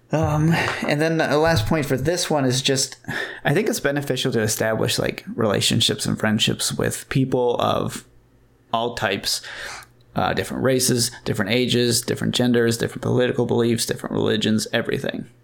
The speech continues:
It's just, it makes you a more well-rounded person, and you can understand better people that have different views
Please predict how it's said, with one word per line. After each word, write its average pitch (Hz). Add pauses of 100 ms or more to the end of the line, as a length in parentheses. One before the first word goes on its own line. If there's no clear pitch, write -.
(120)
It's 139
just, - (260)
it -
makes 127
you 127
a 120
more 104
well-rounded 90
person, -
and 139
you 127
can 113 (360)
understand 127
better 98 (1500)
people 131
that 120
have 120
different 113
views 117